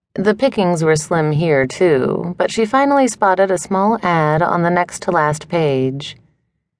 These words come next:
"Night watch person wanted, ten P M to five thirty A M, must have vehicle and cell phone."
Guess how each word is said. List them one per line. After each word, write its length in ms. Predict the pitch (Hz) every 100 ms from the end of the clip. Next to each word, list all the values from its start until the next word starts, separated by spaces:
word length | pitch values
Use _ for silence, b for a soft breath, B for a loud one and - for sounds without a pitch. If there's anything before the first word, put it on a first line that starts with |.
| _ _ _ _ _ _ _ _ _ _ _
"Night 420 | 226 233 269 -
watch 440 | - 185 185 - -
person 500 | 180 160 175 180 170
wanted, 680 | 160 135 - 123 127 143 - _ _ _ _
ten 280 | - 220 254
P 200 | 247 170
M 440 | 135 139 156 208 -
to 140 | 202
five 320 | - 160 160
thirty 320 | 156 175 185
A 260 | - 185 165
M, 360 | 120 123 139 143 b b b b
must 300 | 180 190 -
have 220 | 214 220
vehicle 680 | 202 175 147 151 147 151 170
and 200 | 180 175
cell 260 | - 143 117
phone." 500 | - 117 113 127